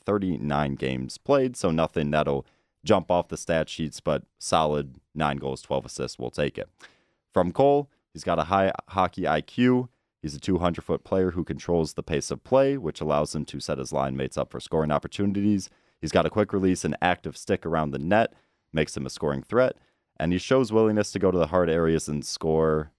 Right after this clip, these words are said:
to score and prevent goals. So all, all in all, from, you know, what Cole said, of course, Cole's gonna talk highly on these guys, but, you know, mm, puts a little smile on my face and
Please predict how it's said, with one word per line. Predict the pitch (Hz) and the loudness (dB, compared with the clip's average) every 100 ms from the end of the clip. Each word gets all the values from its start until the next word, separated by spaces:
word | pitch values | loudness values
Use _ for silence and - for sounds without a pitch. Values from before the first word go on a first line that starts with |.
| _ - | _ -2
to | 113 | -2
score | - 92 85 82 | 0 2 4 2
and | 73 76 69 | 0 -4 -6
prevent | 69 67 57 | -6 -6 -6
goals. | 57 50 58 | -8 -8 -6
So | - 71 67 - _ _ _ _ _ _ - | -2 0 -2 -8 _ _ _ _ _ _ -2
all, | 87 98 92 - | 2 4 2 0
all | 113 131 | 2 4
in | 107 | 4
all, | 98 101 - _ | 2 2 -2 _
from, | 85 82 76 _ _ | -6 -6 -6 _ _
you | - | -8
know, | 76 | -2
what | 85 - | -2 0
Cole | 92 85 | 0 0
said, | - 80 | 0 0
of | |
course, | - 87 - - | 0 -2 -2 0
Cole's | 90 80 | 0 2
gonna | 90 85 | -2 -2
talk | 78 87 - | 2 0 2
highly | 80 76 76 | 0 0 -2
on | 71 | -4
these | 73 71 | -6 -6
guys, | 69 71 73 | -4 -4 -4
but, | 76 71 - _ _ _ - | -2 -4 -4 _ _ _ -2
you | 113 | 0
know, | 117 - - | 0 -4 -8
mm, | 104 - - _ | -8 -8 -20 _
puts | 117 120 | -4 0
a | |
little | 120 | 0
smile | - 110 117 | 2 2 2
on | 120 | 2
my | 120 | 0
face | 131 131 160 92 | 0 0 0 -2
and | 90 | -2